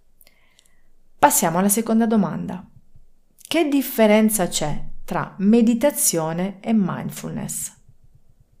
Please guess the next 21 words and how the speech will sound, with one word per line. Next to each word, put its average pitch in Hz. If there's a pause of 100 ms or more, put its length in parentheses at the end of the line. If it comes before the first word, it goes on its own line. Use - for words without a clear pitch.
(1080)
La 247
meditazione 254
e -
la 277
mindfulness 254 (400)
sono 214
dei 233
concetti 190
strettamente 175
correlati, 160
ma -
non 220
sono 214
identici. 175 (520)
La 185
mindfulness 196 (180)
è 294
una 196
forma 170
di 165
meditazione, 165